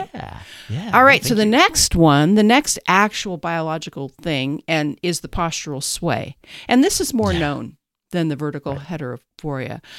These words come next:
Speaker 2: Um, research shows that with A D H D, postural sway is a deal, and it means that physical balance, it, you're not, you're, okay, let me back up.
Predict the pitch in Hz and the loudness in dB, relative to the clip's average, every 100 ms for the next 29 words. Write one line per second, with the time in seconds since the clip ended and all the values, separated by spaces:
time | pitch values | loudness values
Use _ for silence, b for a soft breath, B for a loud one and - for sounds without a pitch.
0 | B - 175 175 165 160 - _ _ _ | B -6 0 2 0 -2 -6 _ _ _
1 | - 82 71 _ _ _ _ _ _ _ | -20 -20 _ _ _ _ _ _ _ _
2 | _ _ _ - 170 156 - 220 220 - | _ _ _ -6 -2 0 2 0 0 -2
3 | 302 277 254 247 233 226 214 180 170 165 | -2 0 0 2 2 0 -2 0 2 2
4 | 151 - _ _ _ _ _ _ _ _ | 0 -6 _ _ _ _ _ _ _ _
5 | _ _ _ - 180 170 175 196 214 196 | _ _ _ -4 -2 0 2 2 2 0
6 | - - 175 165 - - 202 196 - 196 | -2 -4 -2 -2 -4 -2 -2 -2 -4 -6
7 | 190 - - 151 143 139 139 139 139 135 | -6 -6 -6 -4 -2 -2 -2 -2 -4 -6
8 | 135 - 143 135 135 131 - 156 147 160 | -10 -10 -10 -6 -6 -8 -6 -6 -4 -4
9 | 160 165 - - _ - 196 208 226 208 | -4 -4 -10 -16 _ -6 -4 -4 -6 -8
10 | - 156 151 151 147 - - - _ _ | -4 -4 -2 -4 -6 -8 -10 -10 _ _
11 | _ _ _ _ _ _ _ - 165 - | _ _ _ _ _ _ _ -6 -6 -4
12 | 180 175 175 165 - 170 170 - 147 143 | -2 0 2 0 -2 -4 -4 -4 -6 -6
13 | 117 147 139 - - 127 - - | -8 -6 -6 -8 -6 -6 -4 -10